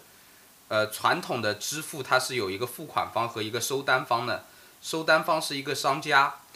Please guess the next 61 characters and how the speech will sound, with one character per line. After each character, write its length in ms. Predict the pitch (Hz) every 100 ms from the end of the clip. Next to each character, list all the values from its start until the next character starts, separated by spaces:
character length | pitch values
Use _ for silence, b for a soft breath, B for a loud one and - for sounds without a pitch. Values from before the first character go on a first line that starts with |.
| B B
所 120 | -
以 80 | 151
商 260 | 147 175 180
家 180 | 190 175
的 120 | 160
收 280 | - 175 175
单 200 | 165 180
的 140 | 156
这 160 | - 143
笔 180 | 120
支 320 | 95 - - 151
付 220 | - 143
是 300 | - 131 123
要 140 | 127
关 240 | 120 151 151
联 140 | 120
一 60 | 135
笔 180 | 131 92
交 280 | - 120
易 160 | 143 151
的， 160 | 90 - B B
这 80 | -
是 140 | 151
一 40 | 143
个 100 | 147
很 180 | - 101
核 220 | - 110
心 180 | 113 156
的 100 | 127
支 200 | - 135
付 120 | 139
的 120 | 123
底 180 | 113 95
层 260 | - 110
逻 140 | 107 90
辑。 240 | - 87 - B B B -
但 140 | 170
是 120 | 165
微 220 | 170 175 190
信 200 | 190 170
打 200 | - 95
了 80 |
红 200 | 95 117
包 160 | 131 151
大 200 | 160 143
战 200 | 156 135
之 140 | 131
后 200 | 143 160
呢， 240 | 135 117 113 B -
所 280 | - 131
有 80 | 165
的 280 | 113 107 101
逻 180 | 101 107
辑 140 | 135
变 180 | 135 131
成 140 | 123
了 100 | 120
转 240 | 131 135 -
账 240 | 143 135
逻 140 | 95 87
辑， 220 | - 90